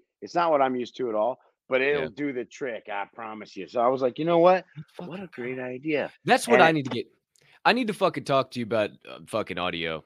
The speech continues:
Speaker 2: 'cause I feel, I also, eh, 'cause I wanna do that. I wanna improve the fucking audio on the show, 'cause, eh, I, that, or on Java and Jams, that'd be fucking sick.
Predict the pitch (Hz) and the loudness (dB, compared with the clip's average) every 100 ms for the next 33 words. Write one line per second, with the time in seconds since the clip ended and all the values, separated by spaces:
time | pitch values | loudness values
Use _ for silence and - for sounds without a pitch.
0 | _ - 127 175 208 240 214 - 131 165 | _ -10 0 2 2 0 0 -2 2 4
1 | 180 190 - 202 202 - - 131 120 120 | 6 2 0 0 0 -2 -8 -8 -6 -2
2 | 123 131 120 101 95 147 143 101 104 92 | -2 -2 -6 -4 -2 -2 -2 -6 -10 -12
3 | 85 85 - 82 82 80 80 80 78 - | -10 -12 -10 -8 -8 -8 -8 -10 -10 -8
4 | 82 76 85 80 82 87 80 85 76 73 | -8 -8 -14 -12 -8 -6 -6 -8 -8 -10
5 | 80 82 78 80 80 76 76 78 76 - | -8 -8 -10 -8 -8 -8 -8 -12 -12 -10
6 | 82 76 80 76 69 - 76 - | -10 -10 -12 -14 -12 -12 -12 -14